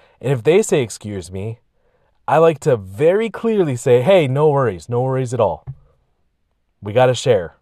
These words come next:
Something, something. Guys, you're interacting with a human being. Someone with godlike potential. I know that's a little weird to say, but we're all children of a God. Of God. The God. <laughs> We're all children of God,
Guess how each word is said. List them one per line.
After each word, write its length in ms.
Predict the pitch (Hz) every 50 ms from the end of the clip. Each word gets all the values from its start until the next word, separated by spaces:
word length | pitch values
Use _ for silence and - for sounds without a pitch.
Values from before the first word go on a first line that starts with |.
| _ _ _ _ _
Something, 540 | - - - 175 156 135 - 107 87 76 _ _ _ _ _
something. 720 | - - - - - 233 202 185 151 - - 123 92 73 69 - _ _ _ _ _ _ _
Guys, 320 | - 127 127 131 131 131
you're 120 | 139 160 180
interacting 440 | 196 196 180 170 175 170 - 160 143
with 140 | 147 123
a 40 | 120
human 440 | 107 - - 180 196 190 175 135 117
being. 360 | 104 120 131 143 127 92 80 - _ _ _ _ _ _ _ _ _ _ _ _ _ _ _ _ _ _ _ _ _ _ _ _
Someone 380 | - - 185 180 190 202 185
with 260 | 156 135 107 98 98
godlike 520 | - 139 135 139 156 139 131 123 117 - _
potential. 540 | - - - 117 117 110 - - 82 - _ _ _ _ _ _ _ _ _ _ _ _ _ _ _ _
I 60 | -
know 100 | 107 113
that's 220 | 107 107 113 - -
a 40 | 101
little 200 | 98 95 90 87
weird 240 | 92 101 98 90 78
to 40 | -
say, 200 | - 98 95 107
but 120 | - 127
we're 160 | 127 143 151
all 120 | 143 117 101
children 340 | - - 113 101 92 104
of 100 | 104 98
a 60 | 85 90
God. 380 | 78 98 92 87 82 78 - _ _ _ _ _ _ _ _ _ _ _ _ _ _ _
Of 220 | 92 92 82 82
God. 320 | 78 98 92 82 82 82 - _ _ _ _ _
The 140 | - 98 95
God. 320 | 85 82 80 71 76 80 - _ _ _ _ _ _ _ _ _ 262 220 -
<laughs> 680 | _ _ _ _ _ _ _ - - - - _ _
We're 100 | - 175
all 140 | 208 240 240
children 300 | - 233 240 220 220 214
of 120 | 196 170
God, 380 | 156 190 185 160 131 107 101 87